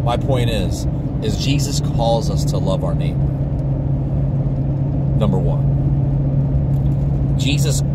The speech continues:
calls us to be there for the oppressed. And Greg Locke is gonna make light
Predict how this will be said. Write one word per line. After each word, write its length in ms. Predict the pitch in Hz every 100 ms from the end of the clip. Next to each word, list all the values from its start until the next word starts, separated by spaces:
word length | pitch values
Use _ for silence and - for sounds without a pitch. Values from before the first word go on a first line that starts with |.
| -
calls 340 | 123 123 -
us 160 | - -
to 60 |
be 280 | - - -
there 200 | - 139
for 140 | - -
the 160 | -
oppressed. 680 | - 143 143 143 139 143 143 143 143 - - - - - - - - - - - - - -
And 140 | 120 117
Greg 220 | 117 113
Locke 360 | 117 120 127 -
is 140 | -
gonna 160 | 113 110
make 220 | 107 101
light 680 | - 98 107 101 - -